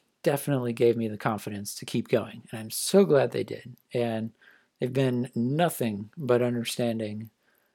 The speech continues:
and supportive of me. And that's been, it, it's, it's made all the difference. Let's see. What else can I talk about? With podcasting.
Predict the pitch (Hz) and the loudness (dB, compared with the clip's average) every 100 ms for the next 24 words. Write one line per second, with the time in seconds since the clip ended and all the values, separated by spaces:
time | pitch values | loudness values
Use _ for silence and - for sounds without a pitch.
0 | _ _ _ 143 131 123 - 117 110 107 | _ _ _ -2 -2 -2 2 2 2 0
1 | 101 104 98 101 _ _ _ _ _ _ | -4 -6 -8 -12 _ _ _ _ _ _
2 | - 131 120 - 120 110 104 107 _ _ | -2 0 0 -2 -4 -4 -6 -10 _ _
3 | _ _ _ _ _ _ _ _ _ _ | _ _ _ _ _ _ _ _ _ _
4 | _ _ _ _ _ _ - 143 139 127 | _ _ _ _ _ _ 2 2 2 0
5 | - - - - 139 127 117 104 98 95 | -2 -6 -10 -6 0 6 6 4 0 -6
6 | - _ - - - _ _ _ _ _ | -12 _ -14 -14 -18 _ _ _ _ _
7 | _ _ _ _ _ _ _ _ _ _ | _ _ _ _ _ _ _ _ _ _
8 | _ _ _ _ _ _ _ _ _ _ | _ _ _ _ _ _ _ _ _ _
9 | _ _ - _ _ _ _ _ _ _ | _ _ -20 _ _ _ _ _ _ _
10 | _ _ _ _ _ _ 147 123 - - | _ _ _ _ _ _ -8 -6 -6 -8
11 | - _ _ _ - 185 185 - 123 117 | -10 _ _ _ 0 4 4 0 -6 -4
12 | 120 110 - - _ _ - - - 113 | -4 -4 -6 -8 _ _ -20 -20 -4 0
13 | 202 - 196 208 - - - - | 0 0 -2 -2 -4 -8 -10 -14